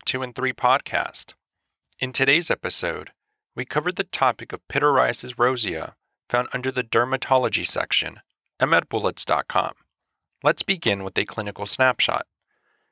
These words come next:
A twenty-year-old student presents to the school's health clinic complaining of a scaly rash on his trunk. He recalls having a mild fever and headaches a few weeks prior,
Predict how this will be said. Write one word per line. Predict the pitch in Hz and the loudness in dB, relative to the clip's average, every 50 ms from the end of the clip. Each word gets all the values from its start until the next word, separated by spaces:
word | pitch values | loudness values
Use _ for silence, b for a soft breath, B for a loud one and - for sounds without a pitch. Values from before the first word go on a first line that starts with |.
| _ - - | _ -6 -2
A | 135 123 | -2 -2
twenty-year-old | - - - 147 156 175 190 190 175 165 156 156 156 151 147 - | -2 -2 0 0 0 0 0 0 2 2 4 4 4 2 2 0
student | - - - 101 87 85 85 85 - - - _ _ _ _ - | -2 0 0 -2 -2 -2 -4 -6 -8 -12 -18 _ _ _ _ -4
presents | 123 120 113 131 139 147 - - | -2 0 2 2 2 2 2 0
to | - 185 | 0 0
the | 165 170 | -2 0
school's | - - - - 113 117 117 - | 0 0 0 0 0 0 0 2
health | - 117 110 - - | 2 2 2 0 -2
clinic | - - 92 90 90 90 - - _ _ _ _ _ - | -2 -2 0 0 -2 -4 -6 -10 _ _ _ _ _ -14
complaining | - 127 120 - - - 127 131 139 156 165 - - - | -12 -12 -12 -8 -2 -2 0 0 0 0 -2 -2 -4 -6
of | 135 123 120 | -2 -2 -2
a | |
scaly | 110 - - - 110 113 120 135 147 135 | 0 0 -2 -2 -2 -2 -2 -4 -4 -2
rash | 113 107 95 90 87 - | 0 0 0 2 0 0
on | 90 90 | -2 -2
his | 90 92 - | -6 -6 -6
trunk. | - - - 127 127 - - - - - _ _ _ _ _ _ _ _ _ _ _ _ _ _ | -4 0 2 2 2 2 0 -6 -20 -20 _ _ _ _ _ _ _ _ _ _ _ _ _ _
He | - 139 147 | -8 -6 -2
recalls | 170 214 214 - - 123 113 110 110 - | 0 -2 0 2 2 4 4 4 4 2
having | - 120 117 120 113 107 | 0 -2 -2 -2 -4 -4
a | |
mild | 107 101 95 95 101 117 135 - | -2 2 4 4 4 4 2 -2
fever | - - 110 104 104 117 | -6 -8 -8 -4 0 2
and | 110 104 101 | 2 2 2
headaches | - - 131 - 90 85 85 - - - - | 0 -2 0 0 -2 -2 -4 -6 -8 -6 -8
a | |
few | 110 - - 120 117 | -12 -10 -8 -6 -4
weeks | 113 113 - - | -4 -4 -2 -4
prior, | - - - 139 139 131 98 82 - - | -4 0 2 2 4 4 2 0 -2 -6